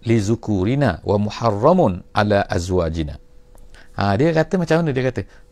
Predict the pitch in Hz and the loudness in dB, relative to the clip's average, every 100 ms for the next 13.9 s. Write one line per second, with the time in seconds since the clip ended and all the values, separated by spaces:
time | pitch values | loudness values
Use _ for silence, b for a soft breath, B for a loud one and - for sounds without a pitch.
0 | - 127 147 175 214 220 175 117 - 117 | -4 0 0 2 2 0 0 -4 -4 -6
1 | - 151 190 170 135 - 101 101 85 90 | -2 2 4 4 2 0 -2 -2 -2 -4
2 | 113 107 135 - 135 123 170 - b b | -6 0 0 0 -4 -2 -4 -4 b b
3 | - 113 107 - - - - 311 165 127 | -14 -8 -8 -8 -14 -10 -6 0 4 4
4 | - 135 139 147 151 151 131 113 147 127 | 4 2 4 2 2 0 0 2 2 2
5 | 135 254 254 B B B B 104 95 120 | 2 2 0 B B B B 0 2 2
6 | 143 - - - 151 196 - 156 127 107 | 0 -4 -6 -4 -2 -2 0 -2 -2 -8
7 | 85 87 90 - - - - b b b | -6 -6 -6 -10 -20 -20 -20 b b b
8 | - 120 139 147 143 156 180 226 226 - | -2 2 2 2 0 0 2 2 0 -4
9 | - 110 131 120 127 135 147 147 143 - | -6 -4 0 0 0 -2 0 0 0 -2
10 | 113 113 110 95 85 80 76 - 98 90 | -4 -2 -2 -4 -6 -8 -12 -10 -4 0
11 | 107 98 92 98 98 95 95 98 104 104 | 0 0 0 2 2 2 0 2 2 2
12 | 131 120 120 123 123 113 110 117 117 95 | 0 4 4 2 0 2 4 4 2 -2
13 | 104 101 95 92 80 b b b 123 | 2 2 2 -4 -6 b b b -4